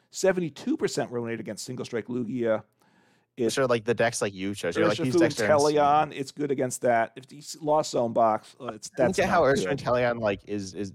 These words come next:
Speaker 2: loses to Miraidon. I've, like, I used to play a bunch of Urshifu and Teleon. I never lo-, Miraidon's, like, a free matchup. 'Cause you hit them for a weakness, and you, like, destroy, if they're playing Flaffy, you just, like, destroy all their Flaffies.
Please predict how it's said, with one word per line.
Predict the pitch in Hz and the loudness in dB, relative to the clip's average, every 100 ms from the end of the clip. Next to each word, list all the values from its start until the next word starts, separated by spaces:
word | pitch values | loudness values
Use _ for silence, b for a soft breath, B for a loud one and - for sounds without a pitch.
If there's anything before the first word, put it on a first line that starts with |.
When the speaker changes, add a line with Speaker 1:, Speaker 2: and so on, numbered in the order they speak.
| - | -14
Speaker 2:
loses | 95 101 98 92 | -10 -8 -8 -12
to | 92 | -8
Miraidon. | 85 85 78 | -6 -4 -2
I've, | 104 131 | 0 0
like, | 117 101 120 | -2 0 0
I | - 117 | 2 2
used | 131 131 | 0 -2
to | |
play | 139 135 | -2 0
a | |
bunch | 107 104 | 0 -2
of | 107 | -2
Urshifu | 110 | -4
and | 110 | -4
Teleon. | 101 104 | -2 -2
I | 90 | -2
never | 98 92 95 87 | -2 0 0 0
lo-, | 87 - | -2 -2
Miraidon's, | 104 107 127 127 | 0 0 0 -2
like, | 120 | -2
a | 98 | -4
free | - 104 90 | -4 -8 -6
matchup. | 85 80 - 69 - b b _ | -4 -6 -4 -6 -8 b b _
'Cause | 131 | -4
you | 135 | 2
hit | 143 | 2
them | 151 147 | 2 2
for | |
a | 123 | 2
weakness, | 107 110 143 147 - b _ _ - | 2 0 -2 -4 -6 b _ _ -6
and | 113 120 123 | -2 0 0
you, | 120 | 0
like, | 110 113 110 | 2 0 -2
destroy, | 123 - 110 104 - | -4 -4 0 0 0
if | 131 | -2
they're | 135 | 0
playing | 127 110 | -2 -2
Flaffy, | - 92 - | -4 -4 -4
you | 117 | -6
just, | 107 | -4
like, | 107 92 | -6 -6
destroy | 98 - 101 | -10 -2 0
all | 98 | 0
their | |
Flaffies. | 98 90 85 113 110 | 0 -2 -4 -4 -8